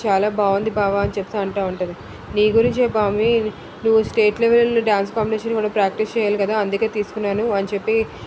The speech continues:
"ఇగో ఇది హాల్, ఇది స్టేజ్" అని అన్నీ చూపిస్తూ ఉంటాడు భూమికి. భూమి ఇంక చాలా ఆనందపడిపోతూ ఉంటుంది. ఇంకా భూమి డ్యాన్స్ ప్రాక్టీస్ మొదలు పెడుతుంది. ఇంకా గగన్ కూర్చొని అక్కడ క్లాప్స్ కొడతా ఉంటాడు. ఇంకా గగన్ కూడా భూమి డ్యాన్స్ చేస్తుంది చూసి, తను కూడా వెళ్ళి స్టేజ్ మీద తనతో పాటు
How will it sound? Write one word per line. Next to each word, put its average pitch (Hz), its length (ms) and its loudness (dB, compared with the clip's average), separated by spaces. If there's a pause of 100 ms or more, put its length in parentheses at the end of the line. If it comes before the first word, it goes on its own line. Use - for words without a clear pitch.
(120)
"ఇగో 214 180 4
ఇది 226 240 4
హాల్, 202 340 2
ఇది 220 240 2
స్టేజ్" 208 360 0
అని 220 180 -2
అన్నీ 202 200 0
చూపిస్తూ 214 460 -6
ఉంటాడు 202 260 -4
భూమికి. 185 460 -4
భూమి 208 340 -2
ఇంక 220 180 -2
చాలా 196 280 0
ఆనందపడిపోతూ 196 760 0
ఉంటుంది. 185 280 -4 (360)
ఇంకా 220 140 -2
భూమి 220 380 2
డ్యాన్స్ 208 320 0
ప్రాక్టీస్ 214 320 -2
మొదలు 202 260 0
పెడుతుంది. 196 440 -2
ఇంకా 208 240 -4
గగన్ 208 340 0
కూర్చొని 220 340 -2
అక్కడ 208 180 -2
క్లాప్స్ 196 360 0
కొడతా 196 320 0
ఉంటాడు. 185 360 -2 (340)
ఇంకా 214 220 -2
గగన్ 202 300 2
కూడా 226 200 2
భూమి 208 320 0
డ్యాన్స్ 208 380 0
చేస్తుంది 214 440 -2
చూసి, 214 360 0 (560)
తను 208 260 0
కూడా 226 160 4
వెళ్ళి 214 260 2
స్టేజ్ 208 300 0
మీద 220 140 -2
తనతో 202 300 0
పాటు 208 280 0